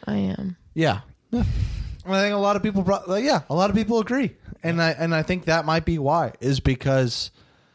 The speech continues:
Speaker 2: it, it doesn't make sense in the real, like, it,
Speaker 1: Yeah.
Speaker 2: it just feels like things are happening to this person because things need to happen to this person for there to be a story. And that, it's a bad way to make a movie.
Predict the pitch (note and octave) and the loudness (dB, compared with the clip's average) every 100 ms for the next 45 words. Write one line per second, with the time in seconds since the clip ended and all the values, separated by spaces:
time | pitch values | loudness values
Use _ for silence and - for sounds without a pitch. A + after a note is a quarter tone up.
0 | _ _ _ _ _ _ _ - F3 - | _ _ _ _ _ _ _ -2 0 2
1 | F3 - F3 F3+ F3+ F3 - D3 C3+ - | 0 2 2 2 2 -2 0 0 0 0
2 | C3+ B2 B2+ B2 A#2+ A#2 B2+ A#2+ A2 C3+ | 0 0 0 0 0 2 2 2 2 2
3 | B2 - - - _ - D3 G#3 E3 G3+ | 0 0 -8 -16 _ -4 -2 0 0 0
4 | E3+ - F#3 F#3 E3 E3 D#3 - D#3 D3+ | 0 -2 0 2 2 2 0 0 0 2
5 | D3 C3+ C#3 C#3+ D#3 D3+ C#3 C#3+ C#3+ - | 2 2 2 2 2 0 2 2 2 2
6 | C#3+ - C#3+ C3 - C3+ B2 - C3 B2+ | 2 0 0 0 2 0 2 0 0 0
7 | - - _ C3+ C3+ C3 C3 C#3 - C3+ | -4 -10 _ 0 0 2 0 0 0 0
8 | B2 C3+ C3 - C3 B2+ B2+ - B2+ B2 | 2 2 2 0 0 0 -4 -2 2 2
9 | B2 B2 B2 - C#3 B2+ G#2+ - _ _ | 2 2 0 2 2 2 -2 -10 _ _
10 | _ D3+ C#3 C#3+ C#3 - _ - _ - | _ -6 -2 2 0 -2 _ -20 _ -20
11 | - - _ - A#2 - _ C#3 D3 D#3+ | -20 -20 _ -2 -2 -2 _ 2 2 2
12 | D#3+ D3+ D#3 D3 D#3 D3 A2+ | 2 2 0 2 2 2 2